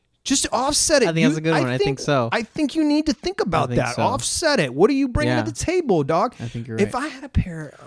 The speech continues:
Speaker 1: of lovely, you know, then it makes,
Speaker 2: Mm.
Speaker 1: hey, you don't need the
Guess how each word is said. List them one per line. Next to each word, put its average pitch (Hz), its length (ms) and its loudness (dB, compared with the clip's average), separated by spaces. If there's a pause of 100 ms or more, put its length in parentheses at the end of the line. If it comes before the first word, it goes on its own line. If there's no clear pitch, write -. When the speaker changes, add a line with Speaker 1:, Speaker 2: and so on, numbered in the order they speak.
Speaker 1:
of 143 180 -18
lovely, 196 560 -10
you 220 140 -6
know, 160 320 -8 (180)
then 254 200 4
it 226 180 -4
makes, 247 520 -8 (120)
Speaker 2:
Mm. 127 160 -4
Speaker 1:
hey, 175 480 -4
you 233 160 4
don't 320 180 0
need 311 260 0
the 294 300 -2